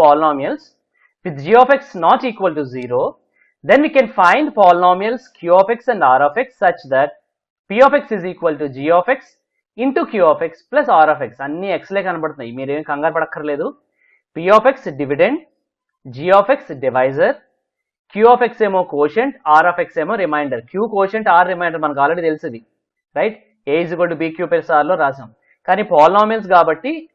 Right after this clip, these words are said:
of x, G of x, Q of x, R of x అని వస్తాయి. Where the remainder R of x is either zero or degree of R of x is less than degree of G of x. ఇందాక చెప్పాను నేను,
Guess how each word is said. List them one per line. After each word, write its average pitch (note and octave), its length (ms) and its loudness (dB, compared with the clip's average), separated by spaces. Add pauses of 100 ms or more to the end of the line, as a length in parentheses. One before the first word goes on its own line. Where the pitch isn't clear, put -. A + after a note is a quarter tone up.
(120)
of F#3+ 100 0 (120)
x, - 20 -20 (320)
G D#3 140 -2 (100)
of - 80 -4 (120)
x, - 40 -14 (160)
Q D#3 220 0
of C#3+ 140 -4
x, G3 40 -20 (220)
R - 80 -2
of C#3 140 -8
x - 40 -20 (100)
అని F3 120 -8
వస్తాయి. - 240 -20 (520)
Where G#3+ 320 6 (480)
the D#3+ 160 -4
remainder G3 560 2 (720)
R C#3+ 260 6
of A3 160 0
x - 60 -10 (240)
is E3 80 -8 (100)
either C#3+ 180 -2 (160)
zero D#3 300 2 (680)
or B2+ 200 4 (640)
degree B3+ 380 0
of C#4 80 0 (160)
R F3+ 100 6
of D#3+ 160 -6
x A3+ 60 -14 (200)
is G3 60 -6 (160)
less D3 140 2 (120)
than C#4+ 280 4
degree F#3+ 300 -2
of A#3+ 40 2 (100)
G F#3+ 160 -2
of E3+ 140 -2
x. C#3+ 60 -16 (100)
ఇందాక G3 240 -2
చెప్పాను F3+ 280 -6
నేను, A2 120 -14